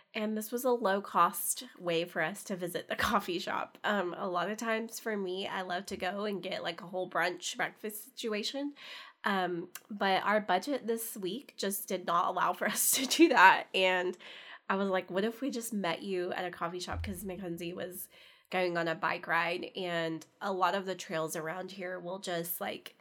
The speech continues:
um, you can ride up to, like, a coffee shop or whatever. And, uh, we went to Arcega's, which is a Fayetteville staple, and, um, they actually have a new location. So I met him, like, downtown,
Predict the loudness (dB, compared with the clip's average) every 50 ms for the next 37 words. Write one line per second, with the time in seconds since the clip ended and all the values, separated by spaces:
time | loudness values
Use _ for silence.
0 | _ _ _ _ _ _ _ -6 -4 0 0 0 0 -2 -6 -8 -10 -10 -12 -16
1 | -20 _ _ _ _ _ -10 -8 -4 -4 -2 -2 -2 -2 0 2 4 4 2 2
2 | 0 0 0 0 -2 -4 -10 -12 -10 -6 -6 -6 -6 -6 -8 -14 -18 -16 -6 -4
3 | -4 -4 -2 -6 -6 -4 -4 -4 -4 -6 -6 -10 -10 -8 -8 -10 -4 -4 0 0
4 | 0 0 0 0 0 0 -2 -4 -4 -4 -2 -2 -2 -4 -4 -6 -6 -4 -4 -4
5 | -6 -6 -8 -12 -16 -20 -20 -20 -20 -14 _ -4 -2 0 0 -2 -2 -4 -6 -4
6 | -2 -2 -2 -2 -2 -4 -6 -6 -6 -4 -2 -2 -2 0 -2 -2 -2 -2 -4 -4
7 | -6 -4 -4 -4 -6 -4 -4 -4 -6 -8 -12 -16 _ -16 -12 -10 -8 -8 -8 -10
8 | -10 -12 -12 -12 -12 -10 -8 -8 -8 -8 -8 -8 -8 -8 -6 -6 -6 -6 -8 -10
9 | -14 -20 -20 -20 -20 -20 _ -10 -8 -8 -6 -6 -6 -6 -6 -6 -8 -10 -10 -6
10 | -4 -2 -2 -2 -2 -2 -2 -4 -6 -12 -16 -16 -18 _ _ _ _ _ _ _
11 | _ _ _ _ _ _ _ _ _ _ _ _ -20 -16 -6 -4 -2 -2 -2 -4
12 | -4 -6 -4 -4 -4 -4 -6 -4 -4 -2 -2 -2 -2 -4 -6 -10 -12 -14 -12 -12
13 | -10 -10 -8 -8 -8 -6 -4 -2 -2 0 0 0 0 0 2 2 2 2 0 0
14 | -2 0 0 0 0 0 -2 -4 -4 -4 -4 -2 -2 -2 -2 -4 -4 -2 -2 -2
15 | -2 -2 -4 -8 -12